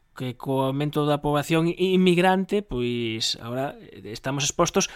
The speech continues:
a unhas doenzas que antes non estábamos expostos, e, e os médicos teñen que estar formados sobre isto,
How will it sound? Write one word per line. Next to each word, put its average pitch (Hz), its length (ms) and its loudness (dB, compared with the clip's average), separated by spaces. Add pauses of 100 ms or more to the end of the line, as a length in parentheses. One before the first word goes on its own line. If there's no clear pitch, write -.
(140)
a 139 80 -2
unhas 147 160 0
doenzas 156 320 0
que 165 100 -2
antes 170 160 -2
non 165 140 0
estábamos 143 420 -2
expostos, 147 540 0 (240)
e, 139 320 0
e 143 80 4
os - 240 -4
médicos 185 640 2
teñen 190 160 0
que - 80 -2
estar 190 160 4
formados 165 400 2
sobre 151 260 -2
isto, 214 300 0